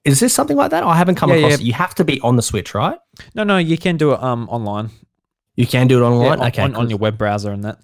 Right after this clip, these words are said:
Speaker 2: I
Speaker 1: On
Speaker 2: think
Speaker 1: your web browser, yeah. I, I see. I'd love it if there was, like, a, um, mobile app where I could log in and, and access the store. Look, look, granted, PlayStation's isn't super great.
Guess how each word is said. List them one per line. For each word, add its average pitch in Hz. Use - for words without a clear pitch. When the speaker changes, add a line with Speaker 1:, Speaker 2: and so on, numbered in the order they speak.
Speaker 2:
I 127
Speaker 1:
On 135
Speaker 2:
think 135
Speaker 1:
your 131
web 113
browser, 101
yeah. 104
I, 123
I -
see. -
I'd 127
love 123
it 113
if 120
there 120
was, 110
like, 104
a, 98
um, 95
mobile 101
app 95
where 104
I 98
could 107
log 104
in 98
and, 92
and 95
access -
the 107
store. 107
Look, 156
look, 135
granted, 135
PlayStation's 117
isn't 101
super -
great. 98